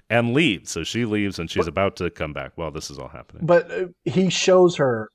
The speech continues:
Speaker 2: that he has two hundred grand
Speaker 1: Yeah, he's got
Speaker 2: and
Speaker 1: all this
Speaker 2: a
Speaker 1: cash.
Speaker 2: bunch of coke and pills in this, in the safe. She is very casual about seeing all that money <laughs> and all that drugs. Like, she, that,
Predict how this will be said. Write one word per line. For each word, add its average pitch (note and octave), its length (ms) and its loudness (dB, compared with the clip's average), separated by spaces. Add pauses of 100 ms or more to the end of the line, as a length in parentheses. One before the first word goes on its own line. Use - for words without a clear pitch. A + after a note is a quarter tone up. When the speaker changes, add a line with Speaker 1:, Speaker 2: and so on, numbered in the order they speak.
(160)
Speaker 2:
that C3+ 260 2
he C#3 180 2
has B2 480 2
two E3+ 260 2
hundred D3+ 280 0
grand A#2 540 -2 (300)
Speaker 1:
Yeah, G#2+ 320 2
he's C3+ 260 2
got B2+ 80 4
Speaker 2:
and A#2 80 4
Speaker 1:
all A#2+ 100 4
this A#2 160 0
Speaker 2:
a - 40 -12
Speaker 1:
cash. D#2+ 200 -2
Speaker 2:
bunch C#3 240 2
of C#3 320 2
coke C3 320 0
and A#2 160 -6
pills A#2 360 -2
in A2 100 -4
this, - 260 -10 (100)
in A#2+ 100 -4
the A2 80 -4
safe. G2+ 300 -8 (500)
She A3 320 2
is C3+ 500 2 (760)
very B2+ 600 4 (520)
casual A2+ 600 0
about G#2+ 280 -4
seeing A#2+ 360 -4
all B2+ 240 2
that D#3 220 6
money B2 460 -2
<laughs> - 40 -20
and F#3 200 0
all D#3+ 220 4
that D#3 240 0 (180)
drugs. A#2+ 560 -2 (300)
Like, D#3 160 4
she, G#3 140 -8 (500)
that, A#3 160 -4